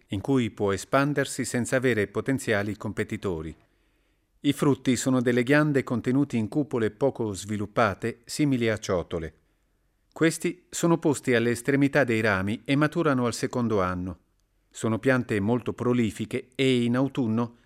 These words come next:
quando i fiori si staccano e cadono al suolo, si crea un tappeto che scricchiola al passare di animali e uomini.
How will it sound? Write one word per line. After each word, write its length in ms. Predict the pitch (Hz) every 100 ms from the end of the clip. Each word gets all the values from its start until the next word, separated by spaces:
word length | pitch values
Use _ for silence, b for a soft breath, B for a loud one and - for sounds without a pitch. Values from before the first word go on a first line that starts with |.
| b
quando 260 | - 110 101
i 60 | 101
fiori 320 | - 135 117
si 120 | -
staccano 680 | 101 - 120 - 95 87 87
e 100 | 80
cadono 400 | 110 104 95 90
al 100 | 107
suolo, 520 | - 123 92 92 104 _
si 200 | _ -
crea 340 | 135 160 165 135
un 200 | 127 117
tappeto 640 | 127 - 160 165 170 -
che 140 | _ 143
scricchiola 760 | - - 147 135 147 139 139 _
al 160 | 131 131
passare 480 | 143 - 143 131
di 140 | 113 117
animali 460 | 120 127 98 101 - _
e 80 |
uomini. 500 | 120 117 87 80 80